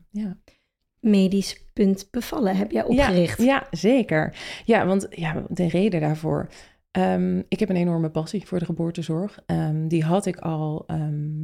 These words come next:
Speaker 1: voordat ik op de verloskamers ging werken. Dus tijdens mijn kooschap al. Ik ben wat later aan geneeskunde begonnen. Heb nog twee andere studies hiervoor afgerond. Eh, communicatiewetenschappen, gezondheidswetenschappen.
Speaker 2: Oh, ik ook communicatiewetenschappen.
Speaker 1: Oh, ja?
Speaker 2: Aan de uva?
Speaker 1: Nee, de vu.
Speaker 2: Oh, oké.
Speaker 1: <laughs> De concurrenten. <laughs> Ehm,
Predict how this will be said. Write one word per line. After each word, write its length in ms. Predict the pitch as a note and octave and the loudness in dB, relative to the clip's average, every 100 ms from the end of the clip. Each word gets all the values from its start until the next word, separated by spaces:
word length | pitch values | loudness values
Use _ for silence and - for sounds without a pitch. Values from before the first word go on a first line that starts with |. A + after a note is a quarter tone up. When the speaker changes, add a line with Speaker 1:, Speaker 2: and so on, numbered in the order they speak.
| D3+ D3+ | -8 -10
Speaker 1:
voordat 520 | - A3+ B3 F#3 D#3+ | -4 0 0 0 -2
ik 240 | D3+ - _ _ | -4 -8 _ _
op 100 | - | -12
de 80 | E3+ | -6
verloskamers 480 | E3 E3 E3+ F3 - | -4 -4 -4 -6 -4
ging 180 | E3+ | -2
werken. 360 | G3 D4+ D#4+ C#4 | -2 -2 -4 -6
Dus 100 | G#3+ | -4
tijdens 240 | F#3+ F3+ | -4 -4
mijn 180 | F3+ E3+ | -4 -6
kooschap 580 | - B3 A#3+ - G#3 G3+ - | -2 -2 -2 -4 -6 -6 -6
al. 300 | F#3+ F#3+ - - - - | -4 -4 -8 -20 -20 -12
Ik 100 | D#3+ | -6
ben 140 | E3+ | -2
wat 120 | D#3+ D#3+ | -2 0
later 360 | F3 F#3 F3+ | 2 2 0
aan 80 | D#3+ | -2
geneeskunde 500 | - F3+ F#3 - F3+ | 0 0 0 -2 -2
begonnen. 300 | E3+ F3 E3+ | 0 -2 -2
Heb 140 | E3+ | -2
nog 140 | E3 - | -4 -6
twee 260 | - F3 | -4 -2
andere 400 | F#3 G3+ F#3+ F#3 | 0 0 2 -2
studies 440 | F#3 - G3 F#3 F3 | -4 -4 -2 -2 -2
hiervoor 240 | F3+ F3 | -2 -2
afgerond. 540 | E3+ E3+ - E3 E3+ E3+ | -4 -6 -6 -4 -4 -4
Eh, 100 | D#3+ | -8
communicatiewetenschappen, 880 | E3 E3 D#3+ D#3+ - D3+ - - E3+ | -6 -6 -4 -6 -6 -8 -8 -6 -2
gezondheidswetenschappen. 800 | G3 A#3 C#4+ F3+ F3+ - G#3 G#3 | 0 2 2 2 0 0 4 4
Speaker 2:
Oh, 60 | |
ik 0 | |
ook 60 | G3 G3+ | 4 4
communicatiewetenschappen. 920 | F3+ F#3 F3+ - F#3 - G#3 C#4 D4 | 4 2 0 2 0 2 4 6 6
Speaker 1:
Oh, 60 | - | 6
ja? 140 | B3+ | 4
Speaker 2:
Aan 120 | B3 | 4
de 100 | B3+ D4 | 4 4
uva? 180 | - C#5+ | 0 2
Speaker 1:
Nee, 140 | B3 C4+ | 4 6
de 80 | D#4 | 6
vu. 220 | D4+ A#3+ B3 | 6 6 6
Speaker 2:
Oh, 120 | A#3 | 6
oké. 180 | A3 F3 A3+ - | 6 6 6 6
Speaker 1:
<laughs> 140 | F#3 | 4
De 120 | F3+ | 4
concurrenten. 720 | - F#3 - - A3+ B3 F#3+ - | 0 -4 -4 -4 -4 0 0 2
<laughs> 100 | C4+ - - - C#5 - A4 E4 - | 0 0 -2 0 -2 0 -4 -6 -2
Ehm, 640 | A#3+ A#3+ A#3+ A#3 A3+ A3+ | 2 2 2 2 0 0